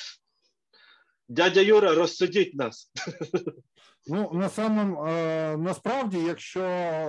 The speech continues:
Speaker 2: аналізувати цей поєдинок, то треба сказати тільки єдне, те, що ти, Ярчику, сказав. Джервонта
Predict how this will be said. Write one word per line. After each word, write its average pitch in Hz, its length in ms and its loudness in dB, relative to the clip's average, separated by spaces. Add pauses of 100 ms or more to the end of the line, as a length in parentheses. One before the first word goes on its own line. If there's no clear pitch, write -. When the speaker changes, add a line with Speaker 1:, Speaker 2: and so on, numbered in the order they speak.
(100)
Speaker 2:
аналізувати 160 800 -4
цей 147 260 -6
поєдинок, 151 880 -4 (600)
то 175 760 -6
треба 185 280 -6
сказати 165 460 -6
тільки 156 340 -8
єдне, 131 640 -4
те, 175 100 -2
що 170 160 -6
ти, 165 160 -2
Ярчику, 135 480 -6
сказав. 110 500 -6 (280)
Джервонта 170 1000 2